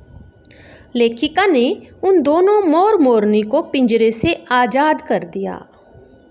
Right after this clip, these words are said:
मोर मोरनी दोनों उस कमरे में कुछ दिन तक तो डर डर कर जिए,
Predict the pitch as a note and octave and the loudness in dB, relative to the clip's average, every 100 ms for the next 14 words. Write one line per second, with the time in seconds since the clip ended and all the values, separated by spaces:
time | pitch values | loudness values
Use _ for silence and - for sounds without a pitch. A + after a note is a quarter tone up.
0 | _ _ _ _ _ _ - A#3 C4 D#4+ | _ _ _ _ _ _ -4 0 0 0
1 | C4+ A3+ G#3+ G#3+ A3+ E4+ - - - E4 | 0 0 0 -2 -2 -4 -12 -18 -4 2
2 | G#4 E4+ F#4 - - F4 F#4+ - C#4+ A3 | 4 4 0 -4 -2 0 0 -2 0 2
3 | A3 A3 C#4+ F4 - G4 D4 D4 D#4 D4+ | 4 4 2 0 -2 0 0 2 2 2
4 | D4+ - E4 E4+ A#3 A3+ G#3+ A#3 A#3+ A#3+ | -2 0 0 2 4 2 4 2 2 2
5 | E4 D4+ G3 A3+ F3+ D3 - | 2 2 0 0 2 -2 -8